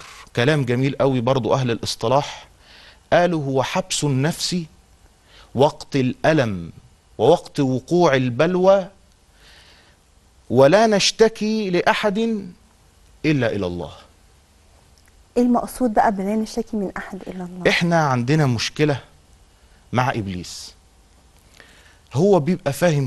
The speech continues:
Speaker 1: كويس حقيقة محبة الله عز وجل لنا، لأن العلاقة بيننا وبين ربنا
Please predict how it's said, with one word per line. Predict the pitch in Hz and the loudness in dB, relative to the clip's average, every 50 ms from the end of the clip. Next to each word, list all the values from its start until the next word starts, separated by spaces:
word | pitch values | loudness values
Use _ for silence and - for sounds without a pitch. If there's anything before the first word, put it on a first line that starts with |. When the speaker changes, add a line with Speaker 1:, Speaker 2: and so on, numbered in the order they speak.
| - - | -4 -6
Speaker 1:
كويس | - 117 127 147 156 156 151 151 143 - - - - - - - _ _ _ _ - - - | -2 0 2 2 2 2 0 -2 -4 -6 -10 -10 -12 -14 -16 -20 _ _ _ _ -20 -18 -8
حقيقة | - - 120 - - - 180 180 - - 139 - - | -2 -2 0 0 0 0 0 0 0 -4 -6 -4 -4
محبة | 127 110 - 151 156 143 131 139 135 - - | -6 -4 -4 -4 -4 -4 -4 -6 -8 -4 -4
الله | 117 113 127 156 | -4 -2 0 0
عز | 160 131 143 151 139 120 123 | 0 0 0 -2 -2 -2 -2
وجل | 127 113 113 110 123 143 143 120 110 - - _ _ _ _ _ _ _ - _ _ - | -2 -2 -2 -2 -2 -2 -4 -4 -8 -14 -20 _ _ _ _ _ _ _ -20 _ _ 0
لنا، | 117 139 139 123 104 - - - - _ _ _ _ _ - | 2 2 2 2 -2 -6 -14 -20 -20 _ _ _ _ _ -4
لأن | - - 180 220 214 | -2 0 2 2 2
العلاقة | 190 156 131 135 151 202 - - - | 4 4 4 4 4 2 2 2 0
بيننا | 131 123 156 175 175 147 | 0 2 2 2 2 2
وبين | 131 123 117 139 160 | 0 0 2 2 2
ربنا | 151 135 117 107 98 113 131 135 123 | 2 2 0 0 0 0 0 0 0